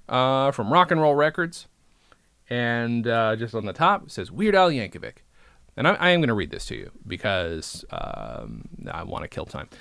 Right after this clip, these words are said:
Uh, no, but I, it, it's interesting because this is, well, you'll, you'll see why it's interesting. 'Cause it's, it's from a world, um, that I, I just do not remember. The history. Weird Al Yankovic is a twenty-three-year-old accordion player, singer, and songwriter from Los Angeles,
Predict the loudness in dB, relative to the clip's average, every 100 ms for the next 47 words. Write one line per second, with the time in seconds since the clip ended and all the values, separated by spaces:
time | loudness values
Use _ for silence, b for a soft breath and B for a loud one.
0 | B B -6 -4 0 2 4 4 4 6
1 | 6 6 4 2 -2 -4 -2 0 0 -2
2 | -4 -4 -4 -6 -2 2 2 2 4 2
3 | 2 0 0 -4 -8 -12 -12 -12 -14 b
4 | b b b b b -12 -12 -10 -12 -10
5 | -10 -12 -6 -2 0 2 6 6 4 0
6 | -6 -2 0 0 0 -2 2 4 4 4
7 | 0 0 -4 -2 2 2 2 2 2 0
8 | -4 b b b b 2 2 2 -2 -8
9 | -8 -16 b b -20 _ 2 6 10 10
10 | 10 6 0 -4 -8 -8 -16 _ 2 2
11 | 2 2 2 4 4 6 8 6 4 4
12 | 6 6 6 6 4 4 2 -2 -2 0
13 | 0 0 0 4 4 4 0 0 0 2
14 | 2 2 -2 -4 -8 -8